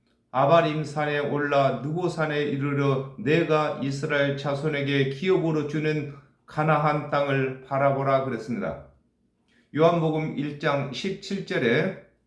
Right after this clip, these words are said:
"율법은 모세로 말미암아 주신 것이요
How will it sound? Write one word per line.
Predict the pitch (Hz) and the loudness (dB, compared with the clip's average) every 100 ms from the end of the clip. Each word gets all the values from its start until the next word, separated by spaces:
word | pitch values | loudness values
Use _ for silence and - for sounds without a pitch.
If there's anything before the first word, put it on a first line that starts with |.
| _ _ _ _ _ _ _ _ _ - | _ _ _ _ _ _ _ _ _ -2
"율법은 | 151 214 202 190 180 175 165 | 2 4 4 4 4 0 0
모세로 | 156 165 165 160 156 | 0 0 2 2 2
말미암아 | 147 147 147 143 147 143 | 2 2 2 0 2 0
주신 | 139 147 151 151 | 0 -6 -4 -2
것이요 | 139 147 147 135 - - | -2 0 0 0 -2 -12